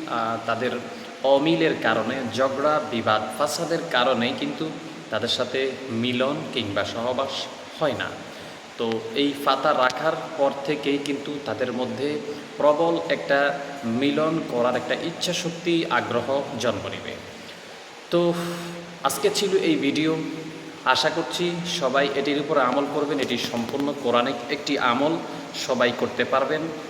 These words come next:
তদবিরটি লেখার আগে এগারো বার দুরূদ শরীফ পড়বেন, ইস্তেগফার পড়বেন, শেষে এগারো বার দুরূদ শরীফ পড়ে নেবেন,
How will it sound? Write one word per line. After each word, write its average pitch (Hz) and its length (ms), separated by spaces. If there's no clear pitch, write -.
তদবিরটি 127 480
লেখার 127 420
আগে 127 420
এগারো 123 320
বার 107 200
দুরূদ 139 160
শরীফ 170 320
পড়বেন, 165 320
ইস্তেগফার 143 640
পড়বেন, 170 360
শেষে 180 480
এগারো 135 360
বার - 180
দুরূদ 120 260
শরীফ 113 160
পড়ে 107 160
নেবেন, 98 240